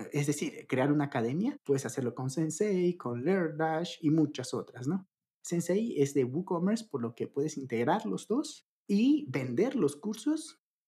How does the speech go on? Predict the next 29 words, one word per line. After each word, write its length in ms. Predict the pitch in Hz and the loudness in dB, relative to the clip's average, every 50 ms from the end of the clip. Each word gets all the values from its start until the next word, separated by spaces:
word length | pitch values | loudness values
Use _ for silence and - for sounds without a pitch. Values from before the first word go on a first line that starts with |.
| _ _ | _ _
Cuando 220 | - 180 - - 135 | -2 -2 -2 -2 -4
los 160 | 131 - - | -4 -2 0
vendes, 580 | 180 214 233 233 247 269 285 277 - - - _ _ | 2 4 4 4 2 2 -2 -4 -6 -14 -18 _ _
automáticamente 640 | - 143 143 147 143 156 156 185 180 160 165 165 185 | -4 -2 0 2 0 0 0 0 0 0 0 0 0
lo 80 | 165 139 | 0 0
detecta, 640 | 127 120 - - 208 208 - - 302 311 302 - - | 0 0 2 2 0 0 0 -4 -4 -4 -4 -6 -12
se 160 | - - 143 139 | -6 -4 -2 -2
integra 480 | 135 135 - 202 233 240 254 247 226 - | 0 2 2 2 2 0 -2 -6 -6 -4
y 120 | 160 143 | -4 -2
les 200 | 135 135 127 - | -2 -4 -4 -6
das 320 | - 170 175 165 - - - | -6 -6 -6 -6 -8 -6 -4
acceso 640 | 139 135 139 143 - - 214 208 208 - 226 220 | -2 -2 -2 -4 -2 0 2 2 2 0 -2 -4
solo 600 | 214 220 - - 190 220 220 214 233 240 226 - - | -4 -4 -4 -2 -2 0 0 0 0 -2 -4 -6 -6
a 100 | 156 160 | -6 -2
los 320 | 151 143 139 135 139 - | 0 0 0 -2 -4 -8
que 460 | - - 139 135 139 139 135 135 - - | -8 -4 -2 0 2 2 0 0 -4 -4
han 220 | 143 165 185 185 | 0 0 2 2
comprado 640 | - 156 135 - - 107 107 117 123 135 147 - _ _ _ _ _ _ | 0 -2 -4 -4 -4 -4 -4 -2 -4 -4 -6 -8 _ _ _ _ _ _
el 140 | - 139 - | -4 -4 -2
curso. 400 | - 131 127 - 110 101 - _ _ - - _ _ _ - | 0 -2 -2 -2 -6 -12 -16 _ _ -20 -20 _ _ _ -2
Muy 180 | 165 175 196 | 0 2 2
interesante 540 | 196 185 135 123 120 - 131 127 120 - - | 2 2 0 -4 -4 -4 -6 -8 -8 -8 -10
esta 180 | - - - 123 | -12 -12 -10 -6
función. 480 | - 143 139 - 233 233 202 - - - _ _ _ _ _ _ _ _ _ _ | -4 -4 -2 -2 -2 -2 -2 -2 -4 -8 _ _ _ _ _ _ _ _ _ _
Digamos 320 | - 147 147 160 170 170 - | 2 2 4 4 4 2 0
que 200 | - 139 139 - _ _ _ _ _ _ | -2 -6 -8 -12 _ _ _ _ _ _
tienes 280 | - 180 175 165 165 - | 2 4 4 4 4 2
un 100 | 143 135 | 2 2
hotel, 440 | 123 - 175 196 180 131 104 107 | 2 2 0 2 2 2 0 -2